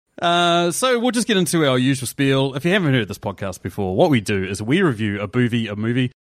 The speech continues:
by asking twenty weird or wonderful questions about it. We start with ten that can be applied to any film. We then move into three personal questions before finishing on a listener question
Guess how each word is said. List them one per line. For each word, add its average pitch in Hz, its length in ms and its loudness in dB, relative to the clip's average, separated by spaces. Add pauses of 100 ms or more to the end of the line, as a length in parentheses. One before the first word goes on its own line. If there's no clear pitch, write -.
(200)
by 120 160 2
asking 131 300 0
twenty 254 200 0
weird 135 140 2
or 110 60 -2
wonderful 101 260 -6
questions 139 420 -2
about 135 280 0
it. 135 160 -4
We 139 100 -4
start 131 300 0
with 95 100 -8
ten 143 220 2
that 127 100 -4
can 117 80 -8
be 117 80 -2
applied 107 300 -4
to 98 100 -8
any 90 120 -10
film. 175 480 0 (180)
We - 60 0
then 233 160 4
move 131 220 2
into 104 160 -2
three 101 320 -6
personal 98 400 -6
questions 131 480 0
before 131 280 0
finishing 101 380 -6
on 95 180 -4
a 92 40 -10
listener 180 280 2
question 185 400 0